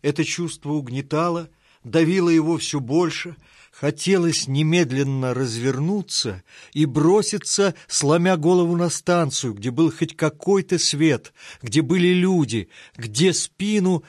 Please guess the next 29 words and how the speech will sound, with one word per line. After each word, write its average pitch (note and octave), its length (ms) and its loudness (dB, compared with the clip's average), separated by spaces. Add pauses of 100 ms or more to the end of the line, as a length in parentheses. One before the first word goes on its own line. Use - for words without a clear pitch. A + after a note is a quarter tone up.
(120)
не D#3 100 2
щекотало F3 720 2
постоянное E3+ 800 0
ощущение D#3 720 0
злобного E3 800 2 (180)
и D3 100 0
пристального C#3+ 680 -2
взгляда. A2+ 720 -4 (400)
Он D3 120 -4
слишком F3 560 -2
много D#3+ 480 2
общался D#3 540 -2
с - 140 -6
людьми, C#3 600 -6 (520)
и C3 100 -2
от C#3+ 220 2
этого F#3+ 320 2
перестал D#3+ 540 -2
чувствовать D3+ 640 -6
то, F3+ 180 0
что D#3 200 -6
нахлынуло D#3 600 -2
на D3 100 -4
него D3 280 -4
тогда C#3+ 500 -4
при - 160 -8
выходе C3+ 400 -6
с - 120 -8
Алексеевской, C#3+ 920 -6